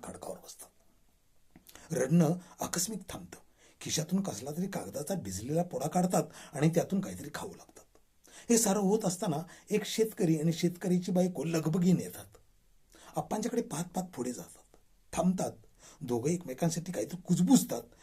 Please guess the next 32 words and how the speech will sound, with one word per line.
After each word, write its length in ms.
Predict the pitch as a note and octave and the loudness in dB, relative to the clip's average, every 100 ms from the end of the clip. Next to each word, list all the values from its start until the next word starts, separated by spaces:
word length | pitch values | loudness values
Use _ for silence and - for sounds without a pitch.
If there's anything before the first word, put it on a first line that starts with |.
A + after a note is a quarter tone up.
| - - | -20 -8
परत 140 | G3+ A#3+ | 2 2
माघारी 300 | G#3 F#2+ E2+ | 2 -2 -8
येतात. 320 | E2+ - - _ _ _ | -12 -18 -20 _ _ _
शेतकरी 360 | - F#2 - G#2 | -12 -10 -8 -8
आप्पांच्या 320 | G2+ A#2 A#2 | -8 -8 -8
समोर 260 | - E2+ B2+ | -8 -10 -12
येतो, 240 | C3 C#3+ | -10 -8
म्हणतो, 400 | A2 A#2 - - - - - - | -8 -12 -18 -20 -20 -20 -20 -6
"अरे 140 | B3 D3+ | 2 6
म्हातार 320 | C3+ - D#3+ | 6 6 4
बाबा, 300 | C#3+ D3+ E3+ - - - - - - | 6 6 6 4 -4 -20 -20 -20 -4
इथं 160 | F3+ B3 | 6 6
पाऊस 340 | G#3+ D#3+ - | 8 4 4
पाण्यात 240 | - A#3+ C#4 | 2 4 4
कसे 180 | D#3 E3 | 4 4
बाय 160 | C#3 C#3 | 4 2
बसलाय 400 | A2 - A2+ C3 | 0 -4 2 8
र? 120 | G#3 - - - - - | 8 8 4 -18 -20 0
वाट 220 | B2 E3+ | 8 8
चुकली 340 | - - - D#3+ B3+ | 6 -2 0 8 10
या 60 | |
जणू." 380 | A#3 B2 E3 F#3+ - - - - - - - - - - - | 10 6 6 4 2 -6 -20 -20 -20 -20 -20 -20 -20 -18 -8
"तुम्ही 280 | G2 G#2 B2+ | -6 -4 -4
माझ्याशी 460 | A#2 F2 B2 A2+ | -6 -6 -6 -6
काय 200 | B2+ G#2+ | -4 -4
बोललात?" 440 | B2 F2 G2 B2 - - - - - - A#2+ | -4 -6 -8 -6 -8 -10 -20 -20 -18 -12 4
"जी 120 | F3 | 8
म्हटलं, 340 | A3 D3+ G#3 B3 | 8 8 10 10
वाट 260 | F3+ G#3 | 12 8
चुकली 400 | F#3 C3 C3 F#3+ | 4 -4 -2 2
या 80 | G#3 | 2
जणू." 340 | D3 A2 C#3+ | 0 -4 -8